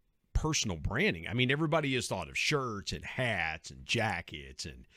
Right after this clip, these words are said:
all these other things. And it's like, wait a minute. If, if you, if you think about it, you know, socks have really jumped in there in the personal branding space. And, and people now, p-, it,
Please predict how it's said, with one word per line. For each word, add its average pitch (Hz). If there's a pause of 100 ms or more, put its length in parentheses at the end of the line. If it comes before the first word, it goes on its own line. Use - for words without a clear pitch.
(320)
all 127
these 123
other 85
things. 202
And 107
it's 92
like, 101
wait 214
a 143
minute. 76 (840)
If, 139
if 131
you, 135
if 120
you 113
think 240
about 78
it, 80 (1200)
you 120
know, 107
socks -
have 90
really 85 (360)
jumped 101
in 139
there 82 (400)
in 113
the 104
personal 107
branding 92
space. 69 (480)
And, 127
and 131
people 180 (260)
now, 185
p-, -
it, 151